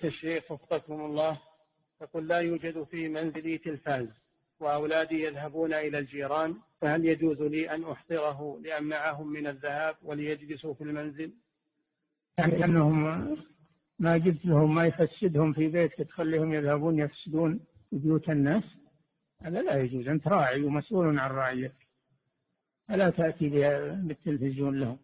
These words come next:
Speaker 2: لا تأتي به ولا تتركهم يذهبون، أنت راع عليهم ومسؤول عنهم، واستعن بالله عز وجل. نعم.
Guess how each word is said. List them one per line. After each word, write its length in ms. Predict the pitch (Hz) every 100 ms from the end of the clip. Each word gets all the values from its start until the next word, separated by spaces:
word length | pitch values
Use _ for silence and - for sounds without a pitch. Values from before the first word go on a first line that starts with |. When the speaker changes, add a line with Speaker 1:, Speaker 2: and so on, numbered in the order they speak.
| _ _ _ _ _
Speaker 2:
لا 160 | 208 214
تأتي 400 | - 139 - 143
به 200 | 143 143
ولا 200 | 208 208
تتركهم 540 | 165 156 185 - 170
يذهبون، 520 | 165 139 143 135 143 - _ _ _ _ _ _ _ _ _ _ _ 190
أنت 220 | 180 165
راع 420 | 175 185 135 147
عليهم 440 | 135 147 139 131
ومسؤول 540 | 139 147 - 208 160 143
عنهم، 360 | 127 120 135 - _
واستعن 480 | 294 - 190 156 156
بالله 240 | 151 156
عز 340 | 147 127 123 135
وجل. 340 | 131 127 135 - _ _ _ _ _ _ _ -
نعم. 180 | 139